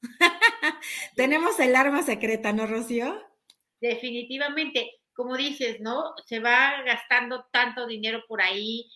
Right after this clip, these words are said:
Speaker 2: en que te lean las cartas, en que te lean esto, en que el otro, y la verdad es que la respuesta está dentro de ti. Lo único que necesitas es saber cómo sacarla. Y para eso,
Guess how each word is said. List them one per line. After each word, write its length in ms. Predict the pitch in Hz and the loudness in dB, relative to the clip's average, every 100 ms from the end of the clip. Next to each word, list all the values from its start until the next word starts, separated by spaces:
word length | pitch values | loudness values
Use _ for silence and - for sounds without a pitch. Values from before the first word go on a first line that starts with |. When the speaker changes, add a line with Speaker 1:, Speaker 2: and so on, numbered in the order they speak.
| _ - | _ -12
Speaker 2:
en 120 | 220 | -4
que 120 | 226 | -4
te 160 | 226 214 | -2 -2
lean 200 | 220 220 | -2 -2
las 200 | 214 - | -4 0
cartas, 400 | 214 - 226 226 | 0 0 -6 -4
en 120 | 214 | -10
que 80 | 208 | -12
te 180 | - 208 | -8 -4
lean 300 | 214 214 214 | 0 0 -2
esto, 300 | 220 - 226 | -6 -8 -12
en 80 | 214 | -8
que 80 | 214 | -8
el 140 | 214 | -6
otro, 400 | 220 220 233 240 | -8 -8 -8 -10
y 100 | - | -8
la 120 | 226 214 | -6 -6
verdad 280 | 214 220 247 | -6 -6 -8
es 80 | 302 | -10
que 120 | 262 | -8
la 100 | 226 | -6
respuesta 440 | 214 214 - 269 _ | -6 -10 -14 -18 _
está 240 | - 285 302 | -4 0 0
dentro 320 | 311 311 240 | -2 -6 -6
de 220 | 220 214 | -6 -6
ti. 320 | 285 392 415 - _ _ | -2 0 -2 -8 _ _
Lo 160 | 233 240 | -2 -2
único 280 | 262 359 370 | 0 -4 -4
que 100 | 247 | -4
necesitas 580 | 233 226 214 240 269 269 | -4 -8 -14 -8 -8 -6
es 160 | 269 - - - | -10 -12 -18 -14
saber 400 | 208 190 220 220 | -8 -6 -6 -8
cómo 300 | - 185 190 | -12 -12 -12
sacarla. 520 | 190 196 269 247 220 - _ _ _ | -12 -6 -4 -4 -6 -12 _ _ _
Y 160 | 233 233 | -12 -2
para 200 | 262 302 | 0 2
eso, 440 | 339 - 233 - | 0 -4 -6 -8